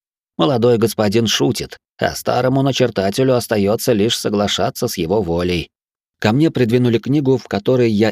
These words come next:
и искал в прошлый раз нужные начертания. Она уже заботливо раскрыта на моем рецепте. Недешево.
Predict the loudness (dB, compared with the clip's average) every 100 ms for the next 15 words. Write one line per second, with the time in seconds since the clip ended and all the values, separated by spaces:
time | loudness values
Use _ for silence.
0 | -2 -10 -8 -8 -6 -4 -4 -2 -2 0
1 | 0 -2 0 -2 0 -2 -4 -2 -4 -4
2 | -6 -6 -10 -12 _ _ _ _ _ -4
3 | -2 -2 -2 -2 -2 -2 -2 -2 -2 -2
4 | -2 -2 -2 0 -2 -2 -2 -2 -4 -4
5 | -8 -8 -12 -12 _ _ _ -10 -6 -4
6 | -2 -2 -2 -4